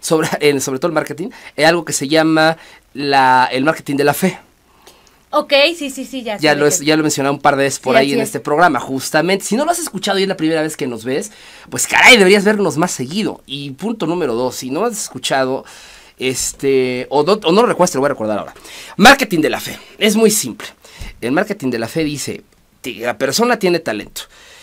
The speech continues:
Speaker 1: La persona es buena persona. La persona tiene contactos.
Speaker 2: Ujú.
Speaker 1: La persona tiene un buen producto
Speaker 2: Ujú.
Speaker 1: o un buen servicio.
Speaker 2: Sí.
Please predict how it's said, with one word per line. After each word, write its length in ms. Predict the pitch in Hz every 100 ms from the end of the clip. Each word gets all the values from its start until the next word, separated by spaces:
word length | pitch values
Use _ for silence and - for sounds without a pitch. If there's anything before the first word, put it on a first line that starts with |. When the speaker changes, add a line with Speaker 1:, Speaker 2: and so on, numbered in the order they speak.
| - - - _ _ -
Speaker 1:
La 160 | 240
persona 320 | 240 214 180
es 80 | 185
buena 260 | 139 123 131
persona. 460 | 151 147 247 170 - - - - - - -
La 160 | 160
persona 320 | 165 156 175
tiene 260 | 190 131 131
contactos. 680 | 139 147 202 208 - - -
Speaker 2:
Ujú. 360 | 240 220 262 339
Speaker 1:
La 100 | 190
persona 320 | 196 190 160
tiene 200 | 156 143
un 40 | 131
buen 140 | 131
producto 480 | 135 165 233 - - -
Speaker 2:
Ujú. 200 | 254 269
Speaker 1:
o 60 | 349
un 80 | 131
buen 180 | 131 135
servicio. 500 | 165 175 233 165 113
Speaker 2:
Sí. 400 | 240 233 254